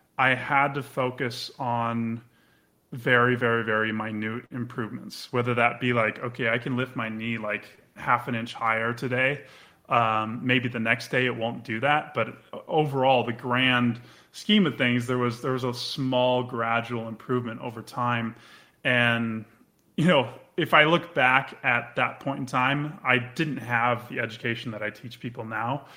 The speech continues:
which gets people better with the same disc injury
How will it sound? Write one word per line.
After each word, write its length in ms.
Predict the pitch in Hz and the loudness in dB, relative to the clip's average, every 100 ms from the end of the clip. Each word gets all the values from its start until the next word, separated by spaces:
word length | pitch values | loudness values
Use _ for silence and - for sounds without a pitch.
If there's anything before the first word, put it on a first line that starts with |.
| - - | -20 -6
which 200 | 123 120 | -4 -2
gets 200 | - 127 | -2 -2
people 280 | - 127 123 | -4 -6 -4
better 380 | 107 120 120 117 | 0 2 4 2
with 120 | 120 | -2
the 80 | 127 | -4
same 280 | - 151 120 | 0 2 2
disc 260 | 123 123 | -2 -2
injury 460 | 120 110 110 110 | -4 -4 -6 -6